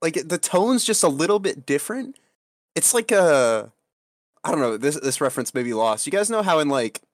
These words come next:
E D M, how somebody will put out a song and then they'll do, like, that song V I P?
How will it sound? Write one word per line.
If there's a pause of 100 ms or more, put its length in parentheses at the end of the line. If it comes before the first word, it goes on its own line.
(100)
E
D
M,
how
somebody
will
put
out
a
song (300)
and
then
they'll
do,
like,
that
song
V
I
P?